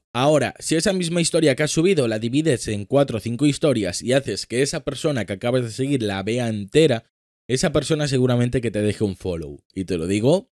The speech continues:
de verdad. Ahora, tenemos la segunda posibilidad, que es subir una publicación sobre el tema. Pues imagínate que en este apartado de aquí, pues este vídeo...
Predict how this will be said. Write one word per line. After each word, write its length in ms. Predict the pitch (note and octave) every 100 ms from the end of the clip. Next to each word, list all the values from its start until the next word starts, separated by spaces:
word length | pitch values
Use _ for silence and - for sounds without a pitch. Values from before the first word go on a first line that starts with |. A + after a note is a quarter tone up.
| -
de 200 | G#2 G2
verdad. 440 | F#2 G2 B2 E2+ -
Ahora, 480 | A#2 F3+ D3 E2+ -
tenemos 380 | D#3 D#3+ F3 F#3
la 140 | E3+
segunda 440 | D3 B2+ C#3 C3 -
posibilidad, 760 | C3+ - C#3 D#3+ F3+ F3+ E3 -
que 220 | D#3+ D#3+
es 160 | E3 -
subir 560 | - C#3 C3+ D#3 D#3 -
una 400 | C#3+ D3 C#3+ C#3+
publicación 960 | - C3+ A2+ A2+ A2 G#2+ G#2 C3 B2+ B2
sobre 400 | - G2+ F2+ F2+
el 160 | F2+ E2+
tema. 420 | G#2+ F2+ D#2 D#2
Pues 180 | - G#2
imagínate 760 | A2 A2+ - D#3 C3+ A2+ C#3+ C#3+
que 120 | B2+
en 140 | A2
este 240 | A2 A2+ C3+
apartado 320 | A2+ A2+ A#2
de 80 | A2+
aquí, 220 | - G3+
pues 220 | - G#2
este 300 | A#2 - A#2+
vídeo... 400 | C3 D#3+ G3+ -